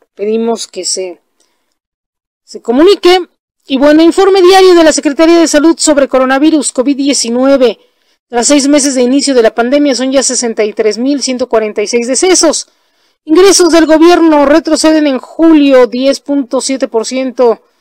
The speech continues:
Secretaría de Hacienda y Crédito Público. amlo, habrá juicio y castigo si amsa no repara el daño. Lozoya, Lozoya dice, "Mid avaló seguir con etileno veintiuno a pesar de desventajas".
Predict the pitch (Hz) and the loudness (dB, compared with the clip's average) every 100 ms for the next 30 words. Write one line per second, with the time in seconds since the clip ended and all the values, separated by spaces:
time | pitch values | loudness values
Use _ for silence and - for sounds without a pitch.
0 | _ _ 269 262 254 247 233 247 233 240 | _ _ -10 -2 -2 0 2 4 2 0
1 | 240 233 233 240 233 254 226 - 349 330 | -4 -2 2 2 2 -4 -4 0 2 4
2 | 320 - 220 - _ _ _ _ - 349 | 0 0 0 -2 _ _ _ _ -4 0
3 | 330 302 311 330 339 262 262 311 311 330 | 4 4 6 6 4 2 2 0 0 -2
4 | - 302 262 - 302 285 - 240 - - | 0 -2 -2 -2 -2 -2 -2 -10 -10 -8
5 | 285 277 277 247 240 262 254 - 254 247 | -6 -4 -2 -2 -2 -2 -2 -2 0 0
6 | 262 294 302 254 - _ _ _ _ 240 | 0 0 0 -2 -6 _ _ _ _ -6
7 | 240 330 339 330 285 254 269 359 320 277 | -2 2 4 4 2 0 0 0 2 2
8 | 285 - 285 330 311 277 285 285 269 277 | 0 -2 0 2 2 4 2 0 -2 0
9 | 311 - 285 294 - 247 254 254 277 285 | -2 -2 0 0 -2 -8 -6 -4 -2 0
10 | 269 320 208 233 233 233 - 320 320 285 | -2 -6 -2 0 0 -6 0 2 2 0
11 | 294 - 226 240 226 - 254 240 247 220 | -2 -6 -6 -4 -4 -2 -2 0 0 0
12 | 196 208 208 254 254 - 214 175 | -2 -8 -6 -4 -4 -2 -6 -6